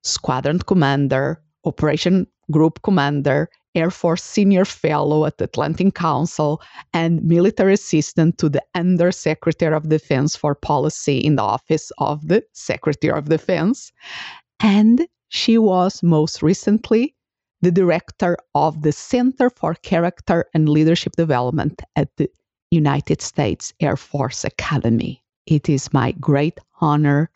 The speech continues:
to have the opportunity to interview her here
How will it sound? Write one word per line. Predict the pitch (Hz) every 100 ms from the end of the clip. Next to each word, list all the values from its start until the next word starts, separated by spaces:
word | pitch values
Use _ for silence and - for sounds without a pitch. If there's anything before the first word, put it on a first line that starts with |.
| -
to | - 147
have | 139 139 139 -
the |
opportunity | 131 143 - - 131 - 139 131
to | -
interview | 131 147 - 143 139
her | 135 139 151 - _ _ _ -
here | 156 131 127